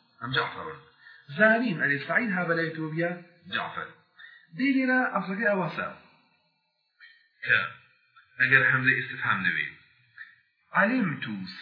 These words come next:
سعيدا عندك أم، آه، جعفر؟ شيء أوابي. درسا؟ دي إيسا ك حمزة قراري قرديا بشوان علمتوا لظاهر اللفظة إذا عملي نكرديا. ولي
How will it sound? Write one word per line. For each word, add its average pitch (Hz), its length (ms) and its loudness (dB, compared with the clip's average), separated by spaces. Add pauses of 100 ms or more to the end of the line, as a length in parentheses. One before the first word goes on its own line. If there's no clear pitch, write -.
سعيدا 147 920 2
عندك 160 460 0 (800)
أم، 233 400 0 (600)
آه، 104 640 -4
جعفر؟ - 520 0 (800)
شيء 165 120 0
أوابي. - 300 -4 (360)
درسا؟ 196 440 2 (480)
دي 233 220 0
إيسا 165 260 -2
ك 113 400 -4
حمزة 135 380 0
قراري 123 440 4
قرديا 113 580 -2 (480)
بشوان 120 380 -2
علمتوا 123 680 0 (580)
لظاهر 123 840 4
اللفظة 196 500 0
إذا 160 200 -2
عملي 135 320 -2
نكرديا. 71 520 -10 (480)
ولي 180 340 0